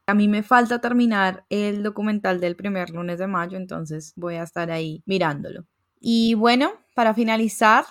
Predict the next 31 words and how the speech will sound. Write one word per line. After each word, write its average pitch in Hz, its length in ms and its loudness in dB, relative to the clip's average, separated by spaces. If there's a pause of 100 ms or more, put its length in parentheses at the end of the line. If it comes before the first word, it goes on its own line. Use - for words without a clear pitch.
la 208 200 0
gala 196 260 2
del 254 100 0
Met 269 300 -2
será 208 320 -2
transmitida 196 540 -4
vía 185 240 -4
streaming 240 520 -2
a 220 100 -4
través 190 200 -4
de 180 80 -6
la 190 160 -6
página 190 340 -6
web 180 240 -6
oficial 220 560 -4
de 214 80 -6
la 185 140 -4
revista 170 400 -8
Vogue, 170 580 -6
así 185 260 -10
como 180 260 -8
de 196 100 -8 (160)
todas 214 420 0
sus 226 200 -14
plataformas 180 580 -8
digitales, 214 880 -2
incluyendo 240 880 -4
su 220 140 -10
canal 190 320 -8
de 160 140 -6
YouTube. 160 320 -14